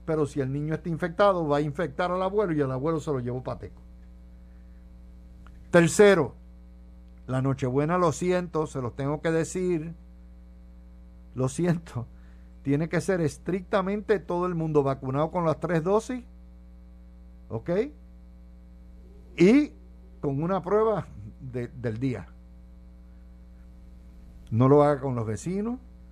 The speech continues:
No lo haga con más allá del círculo estricto familiar si lo va a hacer. Desgraciadamente estamos igual que en el año veinte. Pero ustedes yo sé que van a hacer lo que les va la gana.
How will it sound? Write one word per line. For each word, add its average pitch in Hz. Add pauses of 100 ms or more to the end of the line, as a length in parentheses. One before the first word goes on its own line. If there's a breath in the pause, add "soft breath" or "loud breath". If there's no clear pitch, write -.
(500 loud breath)
No 123
lo 143
haga 147
con 117
más 123
allá 139
del 120
círculo 135
estricto 131
familiar 120
si -
lo 113
va 127
a 120
hacer. 113 (1300)
Desgraciadamente 156
estamos 175
igual 143
que 151
en 131
el 117
año 127
veinte. 117 (1600 soft breath)
Pero 107
ustedes 110
yo 123
sé 117
que -
van 131
a 107
hacer 107
lo 107
que 104
les 104
va 107
la 120
gana. 120